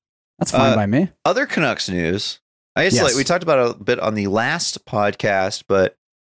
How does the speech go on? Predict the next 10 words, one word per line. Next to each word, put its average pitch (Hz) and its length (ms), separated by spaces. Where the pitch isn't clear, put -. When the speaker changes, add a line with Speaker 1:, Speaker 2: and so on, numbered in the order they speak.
Speaker 2:
Connor 226 240
Garland 151 960
looks 190 240
like 285 100
he's 220 140
gonna 196 160
get 170 160
traded 165 360
pretty 101 260
soon. 87 500